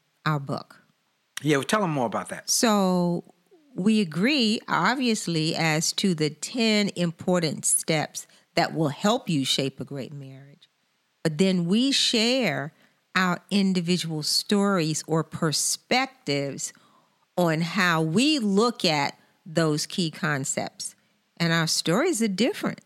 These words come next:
Speaker 2: Yep.
Speaker 1: Our perspectives are different on that same issue. But we come together.
Speaker 2: Tell about the lady at church on Sunday
Speaker 1: Mm.
Speaker 2: and what she said.
Speaker 1: Yes, there was a lady,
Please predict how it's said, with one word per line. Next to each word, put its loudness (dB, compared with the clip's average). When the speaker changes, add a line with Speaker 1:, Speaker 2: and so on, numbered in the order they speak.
Speaker 2:
Yep. 0
Speaker 1:
Our 0
perspectives -2
are -2
different 0
on 2
that 0
same 0
issue. -2
But 2
we -2
come 0
together. -2
Speaker 2:
Tell 0
about 0
the 0
lady 2
at -2
church 0
on -4
Sunday -6
Speaker 1:
Mm. 0
Speaker 2:
and -2
what 0
she -2
said. -4
Speaker 1:
Yes, 0
there -2
was -2
a 0
lady, 0